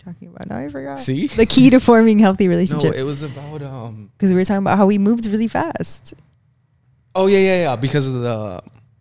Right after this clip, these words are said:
Speaker 2: the honeymoon phase. So that's
Speaker 1: Yeah.
Speaker 2: another, another, like, the biggest thing that I think the reason why, I mean,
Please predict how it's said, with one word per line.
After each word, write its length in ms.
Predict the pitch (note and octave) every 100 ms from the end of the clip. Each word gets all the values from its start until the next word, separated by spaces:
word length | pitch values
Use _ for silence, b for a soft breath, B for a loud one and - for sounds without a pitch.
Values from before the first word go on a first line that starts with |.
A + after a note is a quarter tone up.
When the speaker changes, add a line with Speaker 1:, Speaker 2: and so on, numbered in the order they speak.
| _ -
Speaker 2:
the 120 | A2
honeymoon 380 | A#2+ A#2 G#2+ F#2+
phase. 240 | G2+ G2
So 140 | A#2+
that's 280 | A#2 C3+ -
Speaker 1:
Yeah. 160 | F3 E3
Speaker 2:
another, 600 | C3 C#3+ D3+ E3 D#3+ C#3+ -
another, 420 | A#2+ C3+ C#3+ C3
like, 280 | G#2+ G#2 - _ _ _ _ _ _ _ -
the 80 |
biggest 460 | A2 C3 C3+ B2 -
thing 380 | B2+ C3 B2 A2+
that 140 | A2
I 80 | G#2+
think 400 | G#2+ - A#2 A2 _ _ _ _ _ _ _ _ -
the 100 | A2+
reason 680 | G#2 B2 D3 B2+ A#2+ G#2 F#2+
why, 480 | G#2 G#2+ B2 C#3 -
I 60 | C3
mean, 180 | B2